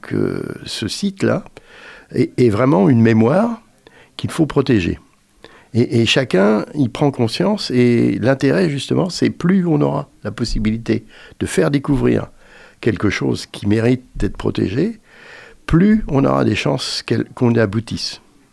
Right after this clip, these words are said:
Voilà, un, un petit peu, si vous voulez, connaître et protéger. En fait, euh,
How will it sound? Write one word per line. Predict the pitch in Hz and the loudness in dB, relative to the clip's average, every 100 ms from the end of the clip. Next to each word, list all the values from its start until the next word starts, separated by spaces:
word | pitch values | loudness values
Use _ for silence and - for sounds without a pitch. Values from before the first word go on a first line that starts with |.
| _ _ _ - - - _ | _ _ _ -20 -20 -20 _
Voilà, | 101 95 73 | 0 0 0
un, | 95 95 101 | -2 -2 -2
un | 90 | -4
petit | 104 | -4
peu, | 110 147 156 | 0 2 0
si | - | 0
vous | |
voulez, | 98 | -2
connaître | 95 127 120 147 - | 2 2 4 2 0
et | |
protéger. | 110 110 101 82 90 - - - - - | -4 -2 -2 -2 -4 -6 -12 -20 -14 -4
En | |
fait, | 160 165 - | 0 0 -2
euh, | - - 55 | -6 -4 -6